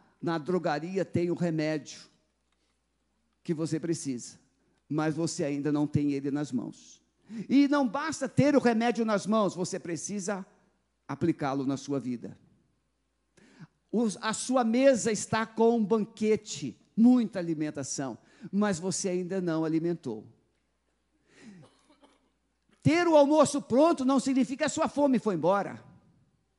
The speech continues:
Ter o remédio não significa que você já foi tratado.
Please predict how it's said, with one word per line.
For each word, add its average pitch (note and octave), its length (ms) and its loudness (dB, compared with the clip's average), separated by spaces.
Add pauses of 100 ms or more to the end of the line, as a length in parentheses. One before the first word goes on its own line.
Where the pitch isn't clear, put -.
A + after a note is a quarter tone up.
(1160)
Ter F4 240 -2
o F4 60 0
remédio A#3 840 -4
não C#4+ 180 -2
significa C4 540 -4
que C4+ 120 -6
você A#3+ 440 -6
já F3+ 200 -6
foi A#3 380 -4
tratado. D#3 800 -10